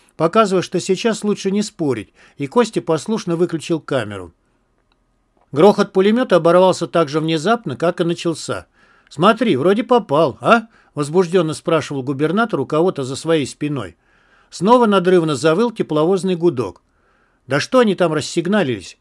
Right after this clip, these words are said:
с досадой спросил Кудыкин неизвестно у кого. Снова загрохотал пулемёт. На этот раз у станка стоял один из людей губернатора, причём полы его расстёгнутого пиджака живописно развивались на ветру.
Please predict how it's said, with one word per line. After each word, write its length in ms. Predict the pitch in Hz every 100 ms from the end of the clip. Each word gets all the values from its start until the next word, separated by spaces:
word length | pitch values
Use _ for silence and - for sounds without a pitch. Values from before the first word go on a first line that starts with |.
| -
с 60 |
досадой 420 | 123 151 170 135
спросил 460 | 123 - 143 143 131
Кудыкин 440 | 131 147 214 143
неизвестно 460 | 127 120 160 156 160
у 40 | 143
кого. 400 | 151 127 98 - _ _ _ _ -
Снова 400 | - 240 214 185
загрохотал 680 | 180 180 170 175 175 170
пулемёт. 560 | 156 170 170 170 156 156 _ _ -
На 140 | 156
этот 220 | 185 190
раз 240 | 202 202 196
у 40 |
станка 420 | - 190 202 247
стоял 380 | 220 - 175 180
один 260 | 170 170 170
из 120 | 143
людей 260 | 165 170 165
губернатора, 760 | 160 160 180 226 220 135 90 - _ _ -
причём 380 | 139 147 196 180
полы 280 | 196 180
его 180 | 165 160
расстёгнутого 720 | 165 156 - 170 165 139 156
пиджака 600 | 151 156 135 170 170 226 160
живописно 600 | 131 147 151 208 175 156
развивались 600 | 143 147 165 165 143 -
на 80 |
ветру. 460 | 143 156 - 120 87